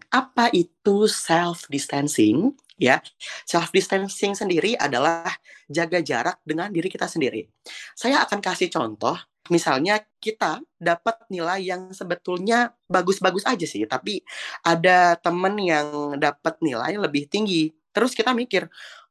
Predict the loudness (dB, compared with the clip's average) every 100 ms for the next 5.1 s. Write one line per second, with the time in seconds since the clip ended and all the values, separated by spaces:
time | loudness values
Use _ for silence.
0 | -2 0 2 4 6 6 4 2 -2 2
1 | 4 4 0 -4 -2 0 0 0 -4 -8
2 | -8 -10 _ 0 2 4 2 -6 0 0
3 | 0 2 4 2 -2 _ -8 0 2 4
4 | 2 2 0 -2 -8 -6 -4 -4 -2 -2
5 | -2